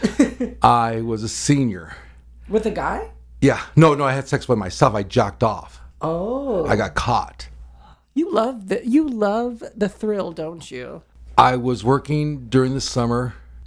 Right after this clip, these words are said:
Speaker 2: at the school for some extra money, and, um, it was time to clean up. So I took a shower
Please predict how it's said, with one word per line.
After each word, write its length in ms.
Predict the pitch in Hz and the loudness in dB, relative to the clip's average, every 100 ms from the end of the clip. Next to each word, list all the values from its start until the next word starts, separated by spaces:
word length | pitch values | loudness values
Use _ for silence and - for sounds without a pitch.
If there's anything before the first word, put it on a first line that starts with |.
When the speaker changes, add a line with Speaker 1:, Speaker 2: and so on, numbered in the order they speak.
| - | -6
Speaker 2:
at 160 | 113 | -6
the 60 | 120 | -4
school 200 | - 135 | -2 -2
for 160 | - | -2
some 180 | 113 113 | -2 0
extra 300 | 110 - 135 | 0 0 0
money, 440 | 120 110 110 113 - - - - | 2 0 -2 -4 -8 -18 -10 -4
and, 800 | 101 101 101 101 101 98 92 - - | -2 -2 -4 -4 -6 -8 -10 -10 -4
um, 680 | 101 95 92 87 85 92 - - - | -2 -2 -4 -8 -12 -16 -18 -20 -20
it 80 | - | -8
was 100 | 110 | -4
time 180 | - 104 | -2 -2
to 60 | 92 | -2
clean 260 | - 110 | -2 0
up. 180 | 131 147 | -2 -4
So 120 | - | -4
I 140 | 101 92 - - _ _ | -4 -6 -14 -20 _ _
took 160 | - 104 | -4 -2
a 40 | 117 | -2
shower 540 | - 95 101 123 117 | -2 -2 -2 -2 -6